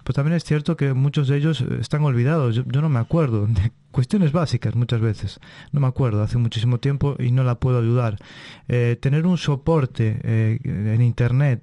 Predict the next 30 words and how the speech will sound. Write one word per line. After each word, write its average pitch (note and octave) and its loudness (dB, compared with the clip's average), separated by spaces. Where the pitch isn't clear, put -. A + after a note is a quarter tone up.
que, A#2 0
que C3 0
ayude B2+ 2
a A2+ 0
la A#2+ 2
explicación C3 -2
y B2 0
sobre B2 2
todo D#3+ 0
un E3+ 0
soporte D#3 -2
que C3+ -2
parte D#3+ -2
del C#3 0
propio D3+ 0
maestro, B2+ 0
de, A2 0
supuestamente C3+ 0
la C3 -2
persona B2+ -2
que C3 -2
conoce C3+ 2
el C3 2
nivel B2 2
que A#2+ 0
está - -4
trabajando D3 0
y D#3 2
el B2 0
contenido, B2 0